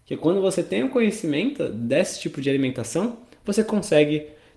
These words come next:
ter o poder de curar a sua vida, a sua saúde, muitas vezes. A ideia aqui não é, obviamente, substituir o trabalho de um nutricionista ou médico, mas sim complementar. E a gente sabe que muitas pessoas estão sofrendo em silêncio,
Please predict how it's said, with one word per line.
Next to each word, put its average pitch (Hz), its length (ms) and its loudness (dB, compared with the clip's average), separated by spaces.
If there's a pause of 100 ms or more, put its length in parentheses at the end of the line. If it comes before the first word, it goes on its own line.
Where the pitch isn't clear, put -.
ter 175 100 10
o 175 60 8
poder 120 420 4
de 123 140 -4
curar 117 580 2
a 123 80 -8
sua 151 180 2
vida, 113 440 -2
a 113 80 -12
sua 123 160 -2
saúde, 120 540 2
muitas 120 340 0
vezes. 92 400 -6 (340)
A 139 100 4
ideia 196 220 8
aqui 220 160 6
não 208 160 6
é, 190 100 2
obviamente, 160 520 2
substituir 151 720 -2 (260)
o - 80 -14
trabalho 135 400 0
de 127 120 0
um - 20 2
nutricionista 131 640 0
ou 120 80 0
médico, 147 420 -2 (420)
mas 208 160 2
sim 247 140 0
complementar. 240 800 0 (100)
E 185 260 2
a 185 80 6
gente 196 180 0
sabe 185 180 4
que 185 120 0
muitas 196 280 0
pessoas 185 320 0
estão 190 160 0
sofrendo 190 440 0
em 190 100 -2
silêncio, 165 640 -2